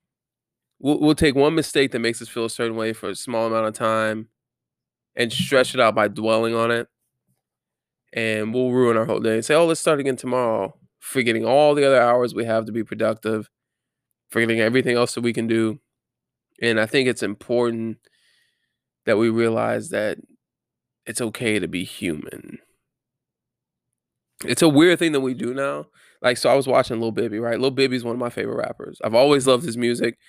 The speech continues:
Um, him and Jerabo, they started when I started doing music in, like,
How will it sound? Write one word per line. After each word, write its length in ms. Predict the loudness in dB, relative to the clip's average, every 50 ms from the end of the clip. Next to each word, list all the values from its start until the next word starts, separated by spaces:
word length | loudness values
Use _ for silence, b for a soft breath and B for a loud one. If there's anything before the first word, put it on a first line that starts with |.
| b b b b b b b b _ -6
Um, 560 | -2 -2 0 0 0 0 -2 -4 -6 -8 -10 _ _ _ _ _ _ _ _
him 240 | _ -2 0 2 2
and 100 | 2 0
Jerabo, 640 | 2 2 2 4 4 4 4 2 2 4 4 2 2
they 160 | 2 2 0
started 360 | 0 2 2 4 4 4 4
when 120 | 2 2 0
I 140 | 0 0
started 240 | 0 0 0 0 0
doing 200 | 0 -2 -4 -2
music 260 | -4 -4 -2 -2 -2
in, 80 | -2 0
like, 240 | 0 -2 -2 -4